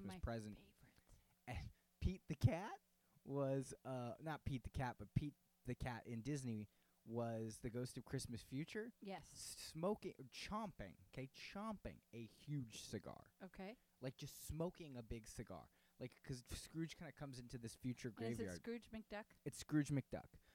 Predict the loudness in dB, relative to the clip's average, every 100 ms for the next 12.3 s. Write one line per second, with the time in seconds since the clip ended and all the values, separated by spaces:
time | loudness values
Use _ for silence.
0 | -20 _ 2 2 2 -2 -2 -2 0 -2
1 | 2 6 6 6 4 2 0 0 -2 -10
2 | -16 -10 -4 0 2 2 2 -2 -4 -2
3 | -2 0 0 2 4 4 4 2 -2 0
4 | -2 -2 0 0 0 -2 0 -2 -4 _
5 | -2 2 2 0 -2 0 -4 -6 -16 _
6 | _ -6 -2 -2 -2 0 0 0 -6 -10
7 | -2 0 0 -2 -2 2 4 2 -2 -6
8 | -6 -6 -2 -2 -2 -6 -6 -4 -4 -6
9 | -8 -8 -8 -4 -4 -4 -4 -4 -8 -10
10 | -12 -12 -12 -10 -8 -8 -10 -10 -12 -12
11 | -18 -20 -12 -10 -10 _ -20 -10 -2 0
12 | -2 -4 -6